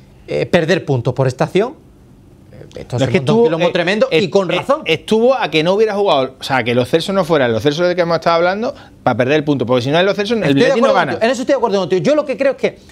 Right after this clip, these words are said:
Speaker 1: hace bien Pellegrini no señalando a, a Abde y guardando la ropa un poco por el momento en el que está Abde y porque hay otros futbolistas que están en un rendimiento muy bajo. Entonces, claro, lo que decía Jesús, si tengo a un Lo Celso que está a un nivel extraordinario, pero,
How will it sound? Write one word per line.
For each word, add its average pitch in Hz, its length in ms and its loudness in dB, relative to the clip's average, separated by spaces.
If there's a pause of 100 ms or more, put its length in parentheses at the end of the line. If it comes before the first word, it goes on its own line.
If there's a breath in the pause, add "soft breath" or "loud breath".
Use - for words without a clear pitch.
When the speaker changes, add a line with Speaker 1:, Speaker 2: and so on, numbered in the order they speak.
Speaker 1:
hace 196 260 -2
bien 240 180 -2
Pellegrini 202 600 0
no 170 160 2
señalando 214 600 0
a, 190 440 2
a 190 220 2
Abde 151 340 -4 (640 loud breath)
y 151 100 0
guardando 151 480 0
la 208 100 2
ropa 214 300 0
un 202 100 -4
poco 233 400 -2 (300 soft breath)
por 180 180 2
el 170 160 -2
momento 226 840 0
en 202 100 2
el 202 140 0
que 196 80 0
está 214 260 0
Abde 214 360 -2 (320 soft breath)
y 143 100 0
porque 147 300 -2
hay 185 40 2
otros 202 200 -4
futbolistas 202 420 -2
que 254 80 -6
están 240 180 -6
en 233 100 0
un 208 140 0
rendimiento 170 540 0
muy 139 120 0
bajo. 220 220 0
Entonces, 190 380 -2 (260 loud breath)
claro, 214 280 -2 (200)
lo 160 140 0
que 180 60 2
decía 190 260 2
Jesús, 160 320 -6
si 123 140 -6
tengo 165 240 -2
a 185 40 0
un 185 140 0
Lo 185 80 0
Celso 190 320 -4
que 123 60 -2
está 135 140 -2
a - 20 0
un 160 100 -4
nivel 170 180 -2
extraordinario, 170 440 -2
pero, - 120 -16